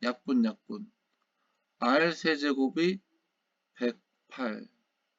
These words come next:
어? 선생님 완전 잘못 구했네? 미안해.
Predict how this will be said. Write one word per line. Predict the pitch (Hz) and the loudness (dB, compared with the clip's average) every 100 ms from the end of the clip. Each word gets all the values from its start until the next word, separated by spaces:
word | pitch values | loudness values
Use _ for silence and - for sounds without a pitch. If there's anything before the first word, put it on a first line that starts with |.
| _ _ _ _ _ _ _ _ _ _ _ _ - - | _ _ _ _ _ _ _ _ _ _ _ _ -16 -4
어? | 180 - - _ _ _ _ _ | -2 -2 -10 _ _ _ _ _
선생님 | 180 170 | -2 2
완전 | 110 156 | 2 4
잘못 | 170 143 - | 4 2 2
구했네? | 117 104 131 202 _ _ _ _ _ _ _ _ _ _ _ _ _ _ _ _ _ _ _ | 2 2 0 -2 _ _ _ _ _ _ _ _ _ _ _ _ _ _ _ _ _ _ _
미안해. | - - 117 139 247 | 0 2 4 4 2